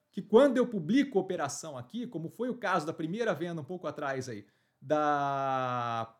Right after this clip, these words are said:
da borrifada da Boa Vista, é seguido, a minha publicação é seguida de uma cacetada de gente seguindo o bonde. A galera que acompanha no canal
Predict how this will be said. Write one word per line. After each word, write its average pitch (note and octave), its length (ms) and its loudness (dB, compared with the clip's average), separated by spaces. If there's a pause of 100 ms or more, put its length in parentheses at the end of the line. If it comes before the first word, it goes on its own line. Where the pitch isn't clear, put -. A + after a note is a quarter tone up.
(120)
da B2+ 260 -6
borrifada D#3+ 600 0
da C3+ 100 -4
Boa C3 180 -2
Vista, A3+ 400 -4 (240)
é B3+ 140 2
seguido, G3 640 2
a C3 40 0
minha A#3 200 2
publicação G3 480 -4
é - 20 -6
seguida A3 400 -6
de G3+ 80 -10
uma A3+ 120 -6
cacetada A#3 1080 0
de D#3+ 140 -4
gente E3 260 -8
seguindo F#3 300 -8
o G3+ 40 -2
bonde. D#3 300 -4
A A2+ 40 -6
galera D3+ 380 0
que G3 80 -2
acompanha C#3 440 -6
no F3+ 60 -12
canal C4+ 420 -6